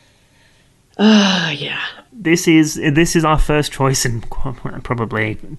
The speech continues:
Speaker 2: a month of recording.
Speaker 1: It's a right way and a wrong way. 'Cause it's right that she should try and get to the bridge and figure out what's going on, but I don't think she should have sent other people off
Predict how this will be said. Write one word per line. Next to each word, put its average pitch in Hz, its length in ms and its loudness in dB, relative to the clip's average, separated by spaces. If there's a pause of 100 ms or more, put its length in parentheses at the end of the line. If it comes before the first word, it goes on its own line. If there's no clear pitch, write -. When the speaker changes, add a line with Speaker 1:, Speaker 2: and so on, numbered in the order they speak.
(200)
Speaker 2:
a 123 100 -2
month 117 320 0
of - 160 -2
recording. 101 600 0 (580)
Speaker 1:
It's 208 240 2
a 220 40 0
right 196 300 0
way - 220 2
and 214 160 2
a 202 40 2
wrong - 320 0
way. - 280 -4 (460)
'Cause 185 140 0
it's 190 220 0
right 233 240 0
that 196 120 0
she 220 220 2
should 233 320 2
try 220 220 2
and 208 120 6
get 208 200 0
to 208 120 2
the 214 80 2
bridge 180 460 0
and 156 120 0
figure - 320 0
out - 120 -2
what's - 180 -2
going - 240 0
on, 165 160 2
but 175 100 0
I 185 100 0
don't 214 180 0
think 214 160 2
she 196 180 -2
should 185 220 0
have 170 100 -2
sent - 320 -2 (100)
other 185 220 -2
people - 480 -6
off - 540 -4